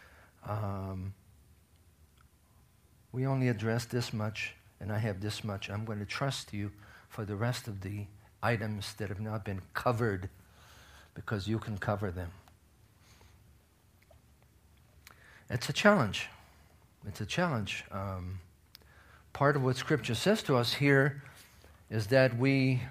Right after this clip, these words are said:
go through difficulties, we suffer. And by the way, reality check, we in the United States ha-, know nothing about suffering in comparison to believers in other countries.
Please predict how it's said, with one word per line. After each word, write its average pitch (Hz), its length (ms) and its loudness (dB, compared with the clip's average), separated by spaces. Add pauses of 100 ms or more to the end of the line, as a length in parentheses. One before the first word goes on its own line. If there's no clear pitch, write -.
(140)
go 123 200 4
through 139 260 -2
difficulties, 117 720 -2
we 110 80 -2
suffer. 139 500 2 (2000)
And 104 120 -8
by 120 140 4
the 131 100 2
way, 120 260 6 (140)
reality 120 640 4
check, - 460 0 (920)
we 135 280 2
in 151 100 4
the 135 80 4
United 131 420 6
States 127 440 0
ha-, - 220 -8
know 110 240 -2
nothing 123 540 4
about 104 240 -2
suffering 98 640 -2 (340)
in 117 120 -6
comparison 117 640 -2
to - 100 -8
believers 107 540 -2
in 101 80 -6
other 101 180 -4
countries. - 600 -8